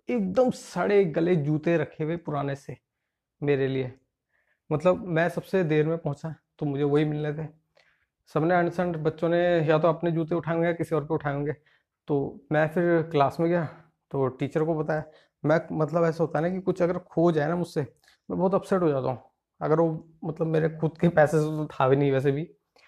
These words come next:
तो अपसेट मैं तब हो जाता हूँ। तो मैं, टीचर ने बोला कि किसने इसका जूता चुराया है। अब टीचर, अब मैं क्या बोलूँ कि टीचर की जो दिमाग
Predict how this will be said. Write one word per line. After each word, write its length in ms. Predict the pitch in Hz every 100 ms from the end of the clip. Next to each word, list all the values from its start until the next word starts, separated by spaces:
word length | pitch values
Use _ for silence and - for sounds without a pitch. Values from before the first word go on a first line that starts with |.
| _ _ -
तो 60 |
अपसेट 260 | 139 - 170
मैं 120 | 175
तब 80 | 170
हो 100 | 160
जाता 220 | 135 127
हूँ। 160 | 139 120 -
तो 60 |
मैं, 340 | 156 151 156 143 - _ _ _ _ _ _ _ _ _ _ -
टीचर 300 | 175 220 202
ने 180 | 208
बोला 280 | 196 190 196
कि 420 | 196 208 202 190 139 - _ _ _ _ _ _ -
किसने 260 | 151 185
इसका 180 | 185 185
जूता 520 | 165 170 - 160 156
चुराया 300 | 165 156 151
है। 160 | 151 - _ _ _ _
अब 380 | - 143 147 - _ _ _ _ _ _
टीचर, 800 | 160 160 160 180 185 180 175 160 - -
अब 100 | 156
मैं 160 | 147 160
क्या 180 | 175 175
बोलूँ 300 | 160 156 165
कि 140 | 170
टीचर 400 | 165 170 151 175 170
की 260 | 180 185 - _ _ _ _ _ _ -
जो 340 | 156 139 170 170 - -
दिमाग 380 | 143 147 151